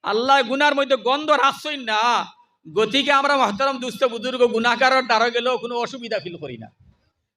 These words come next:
কিয়ামতের দিন গুনাহগার হলোর গন্ধ বাহির হইব। গতিকে এরার দুর্গন্ধের কারণে গুনাহগার হলোর দুর্গন্ধরে বরদাস্ত করা আরো আযাব হইয়া দাঁড়াইব যা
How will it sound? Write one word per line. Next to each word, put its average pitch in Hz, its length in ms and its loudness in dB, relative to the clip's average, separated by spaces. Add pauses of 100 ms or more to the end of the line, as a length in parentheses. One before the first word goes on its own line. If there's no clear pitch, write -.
কিয়ামতের 285 540 2
দিন 277 300 -2
গুনাহগার 254 460 2
হলোর 285 240 2
গন্ধ 294 340 -2
বাহির 285 320 0
হইব। 202 320 -8 (440)
গতিকে 233 320 -2
এরার 285 320 2
দুর্গন্ধের 311 640 -2
কারণে 277 340 -2
গুনাহগার 277 480 -2
হলোর 302 260 -4
দুর্গন্ধরে 320 720 0
বরদাস্ত 269 480 0
করা 294 160 -4
আরো 262 200 0
আযাব 262 480 -2
হইয়া 285 160 2
দাঁড়াইব 247 360 0
যা 233 160 -10